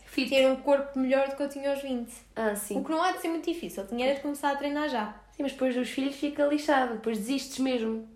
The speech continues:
Speaker 2: Não, olha, Rita Pereira. Ela desistiu um bocadinho, já não treina
Speaker 1: Não,
Speaker 2: tanto.
Speaker 1: ela desistiu muito.
Speaker 2: Mas aquilo está tudo bem.
Speaker 1: Sim, porque ela treinou muitos anos. Ela aos vinte treinava que nem uma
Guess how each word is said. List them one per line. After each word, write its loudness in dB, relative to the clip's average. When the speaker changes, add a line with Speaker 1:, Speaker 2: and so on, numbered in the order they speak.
Speaker 2:
Não, -4
olha, -4
Rita -16
Pereira. -20
Ela -2
desistiu -4
um -4
bocadinho, -4
já -8
não -6
treina -4
Speaker 1:
Não, -4
Speaker 2:
tanto. 6
Speaker 1:
ela 6
desistiu -2
muito. 2
Speaker 2:
Mas -2
aquilo -2
está -6
tudo -8
bem. -8
Speaker 1:
Sim, 0
porque -2
ela 2
treinou 0
muitos -2
anos. 2
Ela 4
aos 0
vinte -2
treinava 4
que -6
nem 2
uma 0